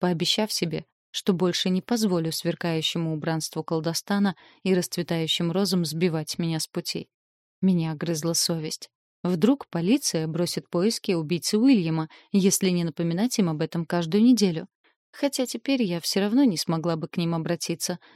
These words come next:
поскольку сама стала подозреваемой в убийстве. Набитая перьями постель выдохнула облако пыли, стоило мне на нее вплюхнуться. Я долго лежала в ней,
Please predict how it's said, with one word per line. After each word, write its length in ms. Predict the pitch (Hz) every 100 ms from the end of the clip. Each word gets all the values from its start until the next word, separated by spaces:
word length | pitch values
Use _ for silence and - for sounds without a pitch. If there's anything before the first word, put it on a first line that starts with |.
| _
поскольку 460 | - 170 185 165 175
сама 400 | - 180 180 170
стала 380 | - - 175 160
подозреваемой 760 | 151 170 165 170 170 190 175 156
в 60 |
убийстве. 580 | 175 190 175 - - 202 _ _ _ _ _ -
Набитая 460 | 196 175 185 170
перьями 400 | - 175 175 170
постель 460 | 156 165 - 185 175
выдохнула 600 | 156 165 165 - 175 165
облако 400 | 160 160 - 160
пыли, 400 | - 165 160 196 - _
стоило 400 | - - 185 175
мне 200 | 165 165
на 80 | 160
нее 200 | 165 165
вплюхнуться. 760 | 160 180 160 - 165 - 180 185 _ _ _ -
Я 220 | 202 208
долго 400 | 208 240 262 220
лежала 540 | 185 175 190 220 190
в 60 | 143
ней, 260 | 165 160